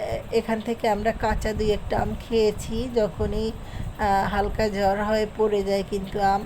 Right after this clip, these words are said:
এর আগের বার হালকা হালকা ঝড়ে, আহ, তিন চারটা আম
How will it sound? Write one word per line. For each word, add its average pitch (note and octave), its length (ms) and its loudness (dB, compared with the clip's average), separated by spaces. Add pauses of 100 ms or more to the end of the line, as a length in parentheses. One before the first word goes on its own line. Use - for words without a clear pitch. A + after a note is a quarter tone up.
এর G#3 180 -4
আগের G3 320 0
বার G#3 180 2
হালকা - 400 -4
হালকা - 300 -2
ঝড়ে, G3+ 480 2
আহ, - 840 -6
তিন A#3 160 -2
চারটা A3+ 400 -2
আম A3 80 0